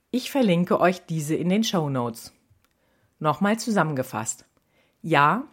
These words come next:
Botox in der Zahnarztpraxis ist möglich, bei vorliegender akuter C-M-D-Problematik, wenn der Behandler einen entsprechenden Fachkundenachweis und entsprechende Maßnahmen und Vorkehrungen für einen eventuellen Notfall vorweisen kann.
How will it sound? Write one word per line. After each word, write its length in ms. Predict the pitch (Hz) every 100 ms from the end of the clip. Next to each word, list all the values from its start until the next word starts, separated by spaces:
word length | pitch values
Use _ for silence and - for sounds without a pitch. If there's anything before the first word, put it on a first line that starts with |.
| _
Botox 640 | 151 139 180 - 233 226 -
in 160 | 165
der 140 | 143 -
Zahnarztpraxis 920 | 175 165 - 170 - - 175 - 175
ist 320 | 185 - -
möglich, 500 | 170 156 120 120 - _ _ - - _
bei 120 | 170
vorliegender 600 | 170 190 202 196 180 170
akuter 400 | - - 190 190
C-M-D-Problematik, 1200 | 185 180 185 156 143 - 131 127 127 120 - 113 - _ _ _
wenn 200 | - 165
der 120 | 170 147
Behandler 580 | 127 147 151 156 226 - - - _
einen 140 | - 233
entsprechenden 520 | 240 - 139 143 185
Fachkundenachweis 1300 | - 156 - - 196 196 190 190 - 208 247 - _ _ _
und 140 | 180
entsprechende 520 | 151 165 156 214 247 190
Maßnahmen 560 | 156 135 170 202 196
und 100 | 151
Vorkehrungen 580 | - 151 147 190 185 214
für 120 | -
einen 140 | 151 156
eventuellen 460 | 131 135 160 202
Notfall 380 | 170 170 - 131
vorweisen 520 | - 131 120 120 123
kann. 260 | 117 123